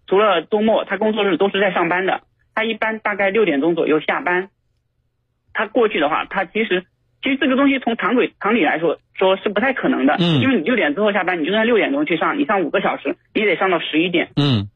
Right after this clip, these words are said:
Speaker 1: 健身馆其实一般十点左右就关门了，
Speaker 2: 嗯。
Speaker 1: 不可能上五个小时。
Speaker 2: 嗯。
Speaker 1: 所以他说这些打卡记录都是造假的。然后在，
Speaker 2: 嗯。
Speaker 1: 我问，我也问过这个女私教跟他们门店经理，门店经理说这个东西就是这样子的，就是他自己补打的。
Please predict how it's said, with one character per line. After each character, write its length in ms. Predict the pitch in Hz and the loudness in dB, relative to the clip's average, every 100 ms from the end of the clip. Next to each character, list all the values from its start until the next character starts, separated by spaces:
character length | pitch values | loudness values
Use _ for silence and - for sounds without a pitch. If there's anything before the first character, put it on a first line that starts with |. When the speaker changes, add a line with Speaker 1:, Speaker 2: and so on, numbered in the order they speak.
| - | -2
Speaker 1:
健 100 | 262 | 2
身 140 | 302 | 2
馆 180 | 269 208 | 2 0
其 60 | 202 | -4
实 100 | 220 | -2
一 60 | 226 | -2
般 140 | 240 | -2
十 140 | - | -2
点 140 | 220 220 | -2 0
左 100 | 143 | 0
右 80 | 147 | 0
就 100 | 156 | 0
关 200 | 175 180 | 0 0
门 140 | 147 | 0
了， 100 | 160 | 0
Speaker 2:
嗯。 120 | 156 151 | 2 2
Speaker 1:
不 100 | 117 | 2
可 80 | |
能 140 | 139 - | 0 0
上 140 | - | -2
五 20 | - | -2
个 160 | 139 | -2
小 160 | 135 127 | -2 -2
时。 280 | - 127 - | 0 -2 0
Speaker 2:
嗯。 280 | 135 117 92 | 0 0 0
Speaker 1:
所 160 | - 214 | 0 0
以 300 | 202 139 - _ _ _ | 0 -2 -6 _ _ _
他 100 | 220 | 0
说 100 | 220 | 2
这 80 | 220 | 2
些 100 | 233 | 0
打 140 | 208 190 | -2 -4
卡 140 | 180 | -6
记 140 | - 185 | -2 2
录 120 | 170 | 2
都 140 | 175 | 2
是 100 | 180 | -2
造 160 | 180 175 | 0 0
假 200 | 131 110 | -2 -4
的。 180 | - - _ _ _ | -6 -8 _ _ _
然 120 | - 202 | -2 2
后 60 | 233 | 2
在， 80 | 196 | 2
Speaker 2:
嗯。 60 | 156 | 2
Speaker 1:
我 220 | 160 143 | 2 4
问， 300 | 233 247 170 | 2 0 0
我 140 | 151 | 2
也 80 | 214 | 2
问 160 | 185 202 | 2 0
过 100 | 175 | 0
这 100 | 190 | 2
个 40 | |
女 160 | 175 - | 2 0
私 80 | 165 | -2
教 160 | 185 165 | 0 0
跟 100 | 180 | 0
他 60 | |
们 140 | 185 151 | 2 2
门 120 | 143 | 2
店 160 | 170 | 0
经 140 | 156 185 | 0 0
理， 120 | 147 | 0
门 100 | 139 | 0
店 140 | 196 254 | 2 2
经 120 | 294 | 2
理 100 | 190 | 2
说 120 | 185 | 0
这 80 | 240 | 0
个 80 | 233 | 0
东 120 | 226 | 0
西 100 | 240 | 0
就 120 | 294 | 0
是 120 | 240 | 0
这 60 | 160 | 0
样 180 | 147 135 | 0 -2
子 60 | |
的， 120 | - - _ _ _ _ _ | -6 -12 _ _ _ _ _
就 80 | 262 | -2
是 80 | 226 | 0
他 100 | 226 | 0
自 120 | 240 | 0
己 80 | 180 | -2
补 160 | 269 | -2
打 180 | 214 131 | -2 -2
的。 140 | - | -6